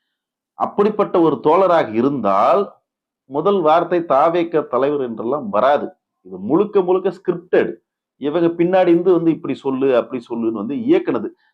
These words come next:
போதா குறைக்கு அவங்க அம்மா வேற கொஞ்சம் எடுத்து கொடுக்குறாங்க, "இப்படி சொல்லு, அப்படி சொல்லு." இது முழுக்க முழுக்க ஜோடிக்கப்பட்டதுன்னு நல்லாவே தெரியுது. ஏன்னா இன்னைக்கு யூடியூபர்ஸ் ஒவ்வொருத்தருக்கும் அவங்களுடைய வியூவர்ஸ் பொறுத்து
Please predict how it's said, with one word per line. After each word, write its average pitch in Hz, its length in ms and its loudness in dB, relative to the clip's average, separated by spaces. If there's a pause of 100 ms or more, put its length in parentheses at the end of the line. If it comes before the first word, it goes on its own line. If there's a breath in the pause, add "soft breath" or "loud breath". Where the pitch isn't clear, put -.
(220)
போதா 208 360 2
குறைக்கு 185 300 0
அவங்க 151 200 0
அம்மா 185 240 2
வேற 202 180 4
கொஞ்சம் 160 220 2
எடுத்து 147 200 2
கொடுக்குறாங்க, 127 280 0
"இப்படி 120 220 -6
சொல்லு, 110 300 -6
அப்படி 104 260 -6
சொல்லு." 98 300 -20 (580)
இது 110 140 -12
முழுக்க 226 400 0
முழுக்க 208 260 2
ஜோடிக்கப்பட்டதுன்னு 147 1160 -2
நல்லாவே 131 280 0 (140)
தெரியுது. 92 200 -10 (600)
ஏன்னா 143 720 -2 (280)
இன்னைக்கு 139 420 0
யூடியூபர்ஸ் 208 420 -2
ஒவ்வொருத்தருக்கும் 165 840 -2 (580)
அவங்களுடைய 127 760 2
வியூவர்ஸ் 190 480 0
பொறுத்து 139 640 -6